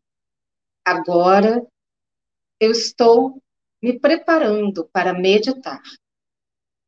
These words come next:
E tome consciência do contato com o seu corpo, no lugar onde você está sentado. Tome consciência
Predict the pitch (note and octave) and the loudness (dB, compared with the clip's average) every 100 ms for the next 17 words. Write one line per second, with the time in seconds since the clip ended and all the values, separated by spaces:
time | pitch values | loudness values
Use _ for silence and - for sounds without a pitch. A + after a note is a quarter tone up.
0 | _ _ _ _ _ _ _ _ _ _ | _ _ _ _ _ _ _ _ _ _
1 | _ _ _ _ _ _ _ _ _ _ | _ _ _ _ _ _ _ _ _ _
2 | _ _ - B3+ D#4 E4 F4 E4+ D4+ - | _ _ -10 -2 0 0 0 -2 -2 -2
3 | C4+ A#3 A#3+ A#3+ - E3 - _ _ _ | 0 0 -4 -8 -14 -16 -18 _ _ _
4 | _ _ _ _ _ _ _ _ _ _ | _ _ _ _ _ _ _ _ _ _
5 | G#3 G#3+ G#3+ G#3 G3+ G3+ G#3+ A3 - G3 | -4 0 0 2 2 2 0 -2 -4 -4
6 | F#3+ - F#3+ - G3 F#3+ G3 F#3+ - G#3 | -2 -2 -2 0 4 4 2 -2 -8 -8
7 | G3+ - _ _ _ _ _ _ _ _ | -8 -14 _ _ _ _ _ _ _ _
8 | _ _ _ _ _ - A#3 C4 C4 B3+ | _ _ _ _ _ -2 2 2 2 2
9 | C4 B3+ G#3+ G#3 G3+ G3+ - F#3 E3 D#3 | 0 -4 -6 -6 -6 -6 -8 -12 -14 -10
10 | F#3+ F#3+ G#3+ G#3 G#3 G#3 G3+ - _ _ | -4 0 2 2 0 -2 -8 -12 _ _
11 | _ _ _ _ _ _ _ _ A3 G#3+ | _ _ _ _ _ _ _ _ -4 -4
12 | G#3+ G#3+ G#3 - G#3 F#3+ G3 G#3+ A#3 - | 0 0 0 -2 -2 0 0 -2 -6 -8
13 | F#3 - | -10 -10